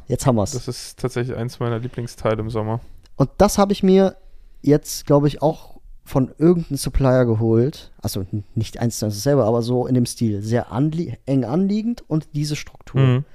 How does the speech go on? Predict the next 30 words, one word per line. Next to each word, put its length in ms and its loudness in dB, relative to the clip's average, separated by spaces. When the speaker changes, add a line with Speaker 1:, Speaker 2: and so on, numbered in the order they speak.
Speaker 2:
mhm. 280 2
Speaker 1:
Finde 180 4
ich 160 -4
cool. 140 6
Und 80 4
ich 140 -4
glaube, 480 4
zwei 320 2
vierundzwanzig 920 0
werden 300 6
die 120 2
Shirts 340 2
enger 480 -2
und 160 -2
die 80 2
Hosen 260 0
breiter. 380 -6
Und 140 4
zwar 340 0
untenrum. 600 4
Also 180 0
nicht, 240 0
nicht, 280 0
äh, 360 -2
nicht 180 -4
die 60 -4
obere 320 2
Partie, 380 -2
sondern 380 -2
Schlag. 640 0